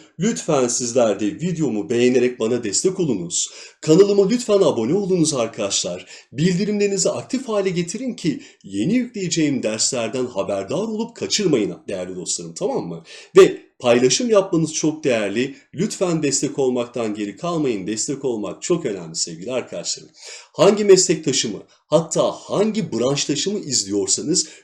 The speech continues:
lütfen onlara da destek olun. Çünkü ortada bir emek var sevgili arkadaşlarım. Destekleriniz bizim için çok önemli. Anladınız mı? Taktiklerimi nasıl buldunuz? Beğendiniz mi? Tüm bunların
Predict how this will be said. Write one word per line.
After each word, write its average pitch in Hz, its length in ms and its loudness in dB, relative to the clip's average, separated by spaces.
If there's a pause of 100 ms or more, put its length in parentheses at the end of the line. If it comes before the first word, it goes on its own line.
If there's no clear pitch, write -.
lütfen 156 420 -2 (120)
onlara 92 420 -6
da 180 120 4
destek 117 380 0
olun. 85 220 -12
Çünkü 123 280 -6
ortada 110 500 -2
bir 170 220 -2 (380)
emek 110 420 -2
var 85 160 -4
sevgili 80 400 -8
arkadaşlarım. 76 600 -14
Destekleriniz 127 640 0
bizim 123 200 -4
için 147 220 -2
çok 127 260 -4
önemli. 76 320 -12 (440)
Anladınız 196 640 6
mı? - 60 -20 (340)
Taktiklerimi 165 640 4
nasıl 160 240 8
buldunuz? 104 420 -2
Beğendiniz 123 600 2
mi? 78 60 -14 (400)
Tüm 262 260 4
bunların 110 400 2